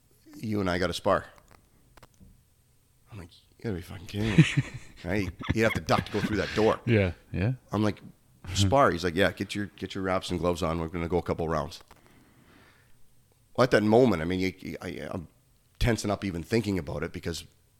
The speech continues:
Speaker 1: it's, it's the worst case scenario. He's a massive guy. I'm supposed to train him. If I get knocked out or if I get beat up, like, you know, how's it gonna look on me?
Speaker 2: Yeah.
Speaker 1: Plus, then who knows? You know, your
Speaker 2: Like,
Speaker 1: mind plays all the
Speaker 2: actual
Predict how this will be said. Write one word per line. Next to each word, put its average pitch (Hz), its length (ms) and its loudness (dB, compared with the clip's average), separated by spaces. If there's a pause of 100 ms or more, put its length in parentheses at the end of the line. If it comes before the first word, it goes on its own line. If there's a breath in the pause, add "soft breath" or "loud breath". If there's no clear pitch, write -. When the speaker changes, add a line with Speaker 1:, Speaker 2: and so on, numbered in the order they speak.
(800)
Speaker 1:
it's, 82 580 -12
it's - 300 -4
the 98 80 -8
worst 98 400 2
case 104 240 0
scenario. 92 340 0
He's 80 140 -4
a 87 40 -2
massive 98 460 2
guy. 85 160 4
I'm 107 80 2
supposed 98 220 -6
to 76 80 -12
train 104 280 0
him. 85 80 0
If 80 120 -6
I 110 80 4
get 98 100 2
knocked 95 320 0
out 101 220 6
or 87 40 2
if 76 120 -2
I 101 80 2
get 90 160 -2
beat 98 180 2
up, 101 240 6
like, 85 220 -2 (420 soft breath)
you 95 80 -2
know, 98 80 4
how's 107 180 2
it 107 40 -2
gonna 101 160 2
look - 120 0
on 87 200 0
me? 120 260 6
Speaker 2:
Yeah. 101 120 4
Speaker 1:
Plus, 85 220 4
then 95 440 -2
who 117 100 0
knows? 104 320 2
You 92 80 -6
know, 87 120 -6
your 120 180 2
Speaker 2:
Like, - 0 -
Speaker 1:
mind 107 240 2
plays 101 140 8
all 107 40 10
the 104 60 8
Speaker 2:
actual 110 140 10